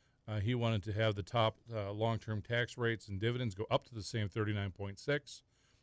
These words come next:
Uh, none of those happened. Of course, he wanted to take the corporate tax rate up to twenty-eight percent versus twenty-one, which also didn't happen. And so when we take a look at the stuff that he's, he's done,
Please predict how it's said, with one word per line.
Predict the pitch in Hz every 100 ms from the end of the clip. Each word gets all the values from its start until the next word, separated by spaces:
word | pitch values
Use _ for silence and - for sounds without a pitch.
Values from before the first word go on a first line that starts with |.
| _
Uh, | 110 107
none | 107 120
of |
those | 113 104
happened. | 120 120 117
Of | 110
course, | - 113 -
he |
wanted | 104 110 104
to | 113
take | 110
the | 98
corporate | - 110 110
tax | - 113 120
rate | 113 107
up | 104
to |
twenty-eight | 101 - 113 110
percent | 113 107 110
versus | 104 95 95
twenty-one, | - 104 101 127 143 - - - -
which | - -
also | 110 123 -
didn't | 117 117 120
happen. | 117 117 127 131 _ _ - - _
And | 143 139
so | 151
when | 151 143
we | 139
take | -
a | 185
look | 165 165
at | 127
the |
stuff | 113 - 127 -
that | 120 - 110
he's, | 123 113 110
he's | 117 95
done, | 90 151 170 131 104 98